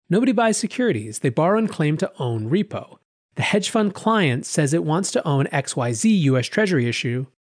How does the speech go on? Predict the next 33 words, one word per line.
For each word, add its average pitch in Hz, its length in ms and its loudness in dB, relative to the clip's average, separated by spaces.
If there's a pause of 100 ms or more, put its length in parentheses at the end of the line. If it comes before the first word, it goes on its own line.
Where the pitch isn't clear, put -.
(220)
puts 180 200 2
up 151 100 0
a 135 80 2
minimal 214 360 4
upfront 175 340 2
investment, 135 500 -2
enough 131 260 -2
to - 100 -6
cover 165 260 -2
some 165 180 -2
over-collateralization 131 1000 0
requirement, 190 560 0
and 131 120 -4
borrows 208 300 0
for 214 100 -6
the 175 80 0
rest 123 240 -2
of 127 60 -6
the - 60 -8
purchase - 380 -2
price. - 440 -8 (320)
In 131 140 2
many 180 240 4
instances, 220 560 -2
the - 100 0
broker 190 380 2
is 147 180 -2
the 139 100 -4
lender 151 440 0
as - 180 -4
well 110 240 -4
as 113 120 -10
custodian. 185 680 -2